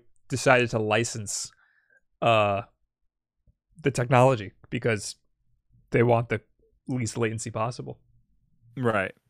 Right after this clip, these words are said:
Speaker 2: Uh, f-, but yeah, so now eight-bit Do is making an actual Xbox controller, and it has, um, you can customize it in their Ultimate software, uh, like you can for the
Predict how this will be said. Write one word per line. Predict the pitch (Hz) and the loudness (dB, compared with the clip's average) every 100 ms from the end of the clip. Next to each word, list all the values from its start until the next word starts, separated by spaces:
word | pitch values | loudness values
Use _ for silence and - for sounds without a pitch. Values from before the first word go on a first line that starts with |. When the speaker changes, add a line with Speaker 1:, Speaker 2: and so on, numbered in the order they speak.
| _ _ _ _ _ _ _ _ _ _ _ - | _ _ _ _ _ _ _ _ _ _ _ 0
Speaker 2:
Uh, | 117 117 117 | 4 6 4
f-, | 110 _ | 2 _
but | 160 | 2
yeah, | 240 220 - | 6 4 4
so | - 160 160 | 2 4 4
now | 180 185 175 | 4 4 4
eight-bit | 185 202 160 | 0 -2 0
Do | 196 220 | 4 6
is | 185 | 6
making | 185 175 | 2 -4
an | 165 | -2
actual | 165 175 175 | 0 0 0
Xbox | 170 160 180 160 | -2 0 -2 -2
controller, | 170 170 185 180 180 | -4 -2 2 4 4
and | 151 147 143 | 4 2 0
it | 120 - | -6 -6
has, | 135 139 127 - - | 0 0 0 -8 -6
um, | 135 120 113 110 _ - | -2 -2 -4 -8 _ -12
you | 120 | -8
can | 123 | -2
customize | 202 196 214 214 196 | 0 2 4 4 4
it | 202 | 0
in | 123 | 0
their | 123 - | -4 0
Ultimate | 208 226 226 - | -2 0 -4 -4
software, | - 226 196 233 226 220 - _ _ _ _ - | -2 -2 0 0 2 0 -4 _ _ _ _ 0
uh, | 127 123 | 2 2
like | 120 | -2
you | 143 | -4
can | 147 139 127 | 0 0 0
for | 143 | 0
the | 131 131 127 127 | 0 0 0 -4